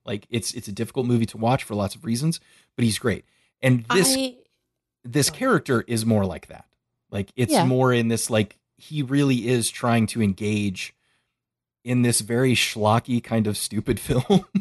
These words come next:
Speaker 1: with a character who has truly done some heinous shit and has not dealt with it. And I think that he does a good job.
Speaker 2: Um,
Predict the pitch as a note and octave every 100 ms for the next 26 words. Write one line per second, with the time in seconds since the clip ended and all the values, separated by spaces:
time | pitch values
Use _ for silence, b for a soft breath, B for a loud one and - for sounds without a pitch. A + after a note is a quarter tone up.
0 | - _ B G#3+ F3 C#3 D3+ D3 C3+ D#3+
1 | D#3+ D#3 C#3+ C3 B2+ - - E3+ D#3+ C#3
2 | G#2+ B2+ B2 A#2 - G#2+ B2 A2+ G2 -
3 | - G2 F#2 _ A2 G#2 G2 G#2+ A2 G2
4 | - G2+ - - - - _ _ _ C3+
5 | C3 - C3 - A#2+ A2 A2 - - _
6 | _ _ _ _ _ _ _ _ _ _
7 | _ _ - C4 C#4 C4